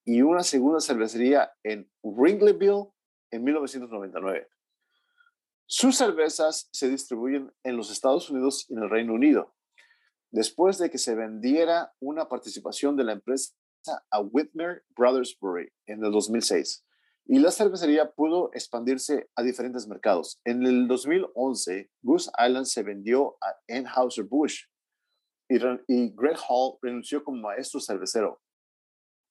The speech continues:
Con la compra de A B InBev en dos mil once,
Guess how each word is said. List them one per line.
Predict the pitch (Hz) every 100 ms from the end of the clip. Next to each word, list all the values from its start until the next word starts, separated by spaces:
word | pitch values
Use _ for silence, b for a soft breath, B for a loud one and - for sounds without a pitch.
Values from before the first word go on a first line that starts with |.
| - B B B
Con | 123 120
la | 127
compra | 165 170 170
de | 135 -
A | 135 156 156
B | 165 156 - _ -
InBev | 147 160 143 135 151 147 156 147 135 139 139 _ _ _ _ 120
en | 117 113 104
dos | 117 107
mil | 143
once, | 135 131 135 131